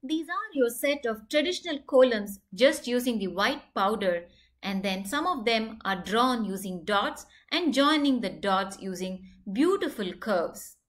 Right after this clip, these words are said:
These are some few colored patterns that have been drawn from imagination.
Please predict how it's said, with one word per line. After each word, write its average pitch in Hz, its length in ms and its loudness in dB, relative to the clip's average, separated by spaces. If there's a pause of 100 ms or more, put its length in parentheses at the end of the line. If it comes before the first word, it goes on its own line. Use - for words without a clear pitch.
(2750)
These 370 300 0
are 262 180 4
some 226 240 -6
few 269 440 -2
colored 294 560 0
patterns 196 680 -2 (280)
that 214 120 -6
have 214 220 -4
been 247 240 0
drawn 226 380 0
from 208 300 -8
imagination. 196 1040 -2